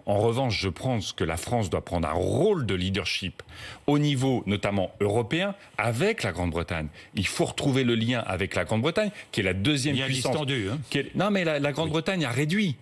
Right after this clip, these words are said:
Speaker 2: Oui.
Speaker 1: euh, sa capacité nucléaire. Elle a réduit, y compris à une seule dimension.
Speaker 2: Hmm.
Speaker 1: Et donc, il faut reprendre des initiatives, y compris pour faire revenir d'abord, euh, les Russes et les Américains à la table des négociations, parce que Trump a,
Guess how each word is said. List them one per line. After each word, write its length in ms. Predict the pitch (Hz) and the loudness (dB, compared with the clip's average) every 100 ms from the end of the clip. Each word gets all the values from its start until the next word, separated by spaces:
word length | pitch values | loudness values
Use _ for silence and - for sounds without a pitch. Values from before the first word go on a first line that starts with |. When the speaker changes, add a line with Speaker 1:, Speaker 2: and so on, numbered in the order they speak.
| - | -4
Speaker 2:
Oui. 300 | 113 156 127 - | 0 2 0 -2
Speaker 1:
euh, 60 | |
sa 220 | 95 135 | -2 0
capacité 400 | - 127 131 117 | 0 0 -2 0
nucléaire. 400 | 143 143 196 208 160 | -2 2 0 0 -2
Elle 120 | 147 | -2
a 40 | |
réduit, 280 | 151 156 185 | -2 -2 -2
y 60 | 156 | -2
compris 340 | 180 156 196 - 92 | -2 -2 -4 -2 0
à 120 | 135 151 | 0 2
une 160 | 196 185 | 2 2
seule 260 | - 156 | 0 0
dimension. 500 | 113 95 85 - - - _ - | 0 0 0 -2 -6 -10 _ -4
Speaker 2:
Hmm. 120 | 101 82 - | -2 -2 -2
Speaker 1:
Et 80 | 113 | 2
donc, 260 | 135 208 - | 4 2 0
il 60 | |
faut 200 | 107 247 | 0 2
reprendre 380 | 226 139 117 123 | 2 2 0 0
des 160 | 107 92 | 0 2
initiatives, 480 | 101 104 107 214 240 - - | 0 0 0 0 0 -2 -4
y 120 | 180 208 | 0 2
compris 320 | 240 190 220 | 2 2 0
pour 220 | - 98 | 0 -2
faire 180 | 131 98 | 0 2
revenir 380 | 120 123 147 104 | 2 4 2 2
d'abord, 400 | 90 95 82 - - - - | 2 2 2 -4 -16 -18 -6
euh, 120 | 92 | 0
les 180 | 92 113 | 4 4
Russes 300 | 117 131 - | 4 0 0
et 40 | 90 | -2
les 200 | 85 90 | 0 0
Américains 500 | 87 87 - 92 76 | 0 0 -2 -2 -2
à 80 | 92 | -2
la 100 | 78 | -2
table 220 | - 85 | -2 -2
des 80 | 80 | 0
négociations, 560 | 82 95 107 156 - 285 | 2 2 0 0 0 -4
parce 100 | - | -2
que 80 | |
Trump 460 | 92 - 131 120 - - - - - | -2 0 2 2 -2 -10 -16 -8 -2
a, 280 | 98 95 | 0 0